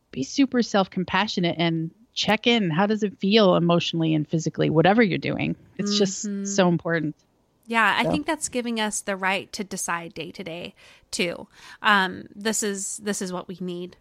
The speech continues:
Speaker 2: This is what we need as a family. This is what I need to make it so I can be the, the person I wanna be right now. Um, so tell me, what has been the hardest part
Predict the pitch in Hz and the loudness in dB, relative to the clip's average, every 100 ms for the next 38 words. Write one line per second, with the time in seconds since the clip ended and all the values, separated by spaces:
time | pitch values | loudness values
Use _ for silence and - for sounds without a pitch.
0 | _ 233 247 220 202 208 202 185 185 180 | _ -6 -4 -2 -4 -4 -4 -4 -6 -4
1 | 190 180 185 185 180 185 185 180 180 190 | -4 -4 -4 -4 -4 -4 -2 0 0 -2
2 | 185 180 - - _ - 202 185 190 - | -6 -10 -14 -20 _ -8 -4 -4 -4 -4
3 | 185 180 180 190 175 175 185 _ _ _ | -2 -2 -4 -8 -6 -8 -12 _ _ _
4 | - 208 208 202 190 190 185 190 196 - | -8 -4 -2 -4 -4 -4 -4 -4 -6 -4
5 | 214 285 370 208 160 170 170 170 175 165 | 0 2 2 0 -2 -4 -8 -8 -6 -6
6 | 180 - - _ 240 233 233 254 240 262 | -8 -14 -20 _ 0 0 0 -6 -4 -4
7 | 269 330 427 269 247 - 247 226 302 381 | 0 0 0 -2 -4 -12 -16 -2 0 0
8 | - 247 269 269 - 254 254 247 233 208 | 0 2 2 0 -2 0 0 0 2 6
9 | 233 302 - 202 185 - | 6 4 -2 -2 -2 -6